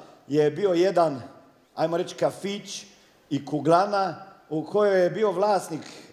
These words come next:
gospodin koji je naš sljedeći govornik. Ja kad sam njega vidio, ja sam vidio u njemu jednog od onih sedam do deset lidera koji su u tom trenutku bili bolji od mene. Ja sam znao, ako ja njega mogu ubediti, prodat mu biznis,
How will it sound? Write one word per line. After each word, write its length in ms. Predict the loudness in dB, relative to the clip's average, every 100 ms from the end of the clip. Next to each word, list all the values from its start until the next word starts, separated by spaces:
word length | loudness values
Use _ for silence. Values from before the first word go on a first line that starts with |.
| _ _ _ _ _ _ _ -8
gospodin 640 | -6 0 4 6 4 -2 -14 -12
koji 160 | -4 -2
je 40 |
naš 220 | 0 0
sljedeći 440 | 0 0 0 -2 -4
govornik. 560 | -2 0 0 -2 -8 -16 -20 _ -2
Ja 200 | 0 4
kad 220 | 2 2
sam 140 | 0
njega 240 | 0 4 4
vidio, 400 | 4 0 2 4
ja 140 | 2
sam 200 | 2 -4
vidio 280 | -4 -2 0
u 40 |
njemu 280 | 0 0 4
jednog 360 | 4 4 -2 -2
od 100 | -2
onih 260 | 2 2 0 -8 -20 -20 _ _ _
sedam 540 | -4 2 4 4 4 0
do 100 | 2
deset 480 | 4 4 2 0
lidera 640 | 2 2 4 4 4 2 0 -8 -20 0
koji 240 | 2 2
su 140 | -2
u 20 | -6
tom 200 | -4 -2
trenutku 440 | -4 -4 -8 -8
bili 220 | -4 -4
bolji 260 | 2 2 2
od 140 | 0
mene. 400 | 2 0 0 -10 -18 -20 _ _ _
Ja 180 | 0 0
sam 200 | 2 -2
znao, 360 | 2 4 4 4
ako 420 | 4 2 0 2
ja 320 | 4 6 6
njega 360 | 4 0 4 4
mogu 300 | 4 2 4
ubediti, 880 | 2 2 4 4 4 0 -4 -4 -2
prodat 460 | -2 2 2 2
mu 140 | 0 -4
biznis, 540 | 0 -2 0 -2 -2